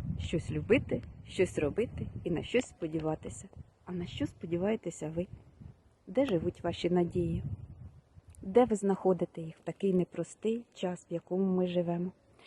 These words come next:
Щоб досконально розібратися в цьому питанні, я запрошую вас на фестиваль "Арт-терапія в портфелі",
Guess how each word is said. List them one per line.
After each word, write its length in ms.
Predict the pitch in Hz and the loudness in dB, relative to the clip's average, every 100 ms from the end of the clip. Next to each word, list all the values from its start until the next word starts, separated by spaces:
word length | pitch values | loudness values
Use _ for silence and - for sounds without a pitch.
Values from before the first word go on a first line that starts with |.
| - | -10
Щоб 180 | - 226 | 2 6
досконально 840 | 214 254 - 262 294 285 254 240 - | 8 8 12 12 12 12 12 12 8
розібратися 720 | 208 208 202 226 226 196 208 | 4 6 10 8 8 2 0
в 60 | 190 | 2
цьому 320 | 226 214 202 | 6 8 8
питанні, 600 | - - 208 269 240 180 _ _ _ - - - - - - | 6 2 4 6 6 4 _ _ _ -20 -20 -20 -20 -20 4
я 160 | 247 | 6
запрошую 760 | 285 269 247 285 - 233 214 208 | 8 8 10 8 10 8 10 8
вас 520 | 175 180 208 - - - - - | 8 8 8 4 -8 -14 -20 0
на 240 | 196 233 | 8 8
фестиваль 680 | 220 220 214 - 175 180 180 - - | 8 2 0 2 8 10 10 6 4
"Арт-терапія 680 | 226 254 269 233 220 262 247 | 6 8 12 12 10 6 6
в 40 | |
портфелі", 680 | - 196 - - 190 185 | 4 -2 -2 -2 2 2